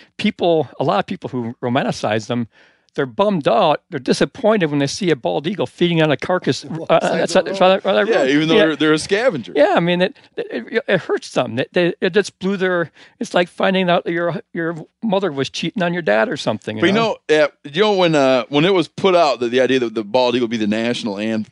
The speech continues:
Speaker 3: animal, Franklin criticized it. Ben Franklin.
Speaker 1: Mm-hmm.
Speaker 3: He's, he's also mistakenly credited with putting forth the turkey.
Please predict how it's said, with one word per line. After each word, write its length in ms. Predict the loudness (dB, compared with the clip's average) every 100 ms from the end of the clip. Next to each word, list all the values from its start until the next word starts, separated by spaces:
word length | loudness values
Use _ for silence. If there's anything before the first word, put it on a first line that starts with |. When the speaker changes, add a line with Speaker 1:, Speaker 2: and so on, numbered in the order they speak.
| _ -6
Speaker 3:
animal, 400 | -4 -4 -10 -20 _ _ _ _ _ _ _ _
Franklin 720 | -14 -2 0 0 -4 -10 -16 _ _ _ _ _ _ _ _ _ _ _ _
criticized 600 | -2 0 0 -2 -4 -14
it. 100 | -20 _ _ _ _
Ben 200 | 2 2
Franklin. 400 | 0 -4 -6 -4
Speaker 1:
Mm-hmm. 160 | 2 2 0 _ _ _ _ _ _ _ _
Speaker 3:
He's, 280 | -8 -6 -6
he's 220 | -6 2
also 300 | 4 4 2 2
mistakenly 680 | 2 2 2 2 2 0 0
credited 440 | 2 2 2 0
with 180 | -2 -4
putting 360 | -4 0 0 -2
forth 400 | 2 2 2 -2
the 80 |
turkey. 420 | -4 -2 -2 -6